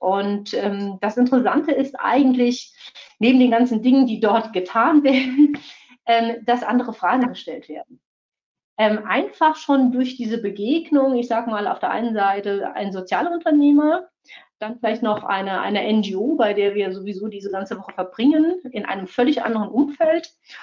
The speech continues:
und dann auch mal Manager aus verschiedenen Abteilungen und plötzlich kommen Fragen auf, die würden wir, wenn wir innerhalb von Böhringer bleiben, uns nie stellen. Vielleicht, weil man sie dann einfach im Business nicht stellt oder weil man das nicht gewohnt ist oder weil nie so etwas gefragt wird.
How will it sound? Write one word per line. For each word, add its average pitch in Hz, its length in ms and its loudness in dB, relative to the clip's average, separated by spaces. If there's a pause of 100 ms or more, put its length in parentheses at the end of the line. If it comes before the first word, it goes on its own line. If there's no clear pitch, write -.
(180)
und 226 300 -2
dann 240 180 4
auch 247 200 2
mal 220 280 2
Manager 226 400 0
aus 214 120 -6
verschiedenen 214 500 -4
Abteilungen 285 680 0
und - 160 -10
plötzlich - 800 -4 (160)
kommen 247 380 4
Fragen 190 380 0
auf, 254 180 -2
die 202 220 -6
würden 277 320 4
wir, 269 320 2
wenn 226 220 0
wir 214 280 -2 (100)
innerhalb 269 440 4
von 214 160 -2
Böhringer 285 360 2
bleiben, 214 360 -2
uns 208 180 -12
nie 208 160 -6
stellen. 180 540 -2 (240)
Vielleicht, 180 320 -4
weil 180 120 4
man 202 200 2
sie 190 100 -6
dann 185 160 0
einfach 196 420 -4
im 202 120 -2
Business 196 320 -6
nicht 165 120 -18
stellt 294 560 0
oder 202 160 -2
weil 180 120 2
man 180 100 0
das - 160 -12
nicht 170 220 -14
gewohnt 233 360 -2
ist 285 240 2
oder 190 220 -2
weil 185 240 0
nie 247 360 4
so 190 200 -12
etwas - 380 -6
gefragt 185 560 -4
wird. 330 280 0